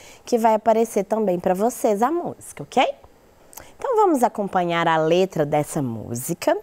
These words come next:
e interpretá-la juntos, alright? The Seven Continents Song. Why, teacher? The seven? One, two, three, four, five, six, seven.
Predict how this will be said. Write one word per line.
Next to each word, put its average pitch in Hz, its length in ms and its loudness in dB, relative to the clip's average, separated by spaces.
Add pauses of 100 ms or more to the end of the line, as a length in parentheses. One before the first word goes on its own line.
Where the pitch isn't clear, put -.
(140)
e 247 60 -2
interpretá-la 277 880 0
juntos, 160 720 -6 (140)
alright? 143 560 -4 (1300)
The 254 140 6
Seven 349 480 2
Continents 285 680 2
Song. 127 540 -2 (920)
Why, 185 260 0
teacher? 180 420 0
The 233 180 4
seven? 247 720 0
One, 240 320 2
two, 220 380 -4
three, 214 280 -2
four, 208 300 -2
five, 190 320 0
six, - 380 -8
seven. 233 280 0